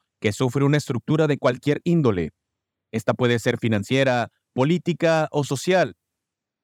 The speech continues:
Existen diversos tipos de crisis. Las más extremistas son las que exigen un cambio forzado, con tal de evitar un colapso a gran escala. Una crisis individual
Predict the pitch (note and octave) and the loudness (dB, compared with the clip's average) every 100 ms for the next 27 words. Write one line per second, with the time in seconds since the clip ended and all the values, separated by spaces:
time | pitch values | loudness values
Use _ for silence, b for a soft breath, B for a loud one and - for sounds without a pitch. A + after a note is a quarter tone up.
0 | _ A2+ - F#3+ - G3 E3+ E3+ F#3+ F#3+ | _ -6 -2 -2 2 0 2 0 0 -2
1 | - G3 - C#3+ B2 E3 F3 - - - | -2 -2 0 0 0 -2 -2 -2 -4 -6
2 | - _ _ _ _ _ A2 A2+ A#2+ C3 | -20 _ _ _ _ _ 0 0 2 0
3 | B2+ B2+ - C3 C3+ C#3+ - B2 - - | 0 -2 -2 0 0 0 2 2 2 -4
4 | _ - - F#3+ G3+ - - F3+ - E3+ | _ -8 0 0 0 -2 -4 -4 -2 0
5 | F3 - E3+ E3+ E3 C3 A#2 C#3+ B2 G2 | 0 0 0 0 0 -2 -2 0 0 -2
6 | F2 _ _ _ - A2 A2 C#3 D3 C#3+ | -8 _ _ _ -2 -2 0 0 2 0
7 | C#3 D3+ D3+ D3 D3 D#3 - E3 - D3+ | 2 0 0 0 0 0 0 -4 -2 -2
8 | D#3+ D#3 C3 - - C3 A#2 F2+ _ _ | 0 2 0 0 0 2 0 -2 _ _
9 | _ _ _ _ _ _ C3 C3 C3+ C#3 | _ _ _ _ _ _ 0 2 2 0
10 | B2+ A#2+ A#2 A2 G#2+ A2 B2+ A#2 | -2 -2 -2 0 0 0 0 0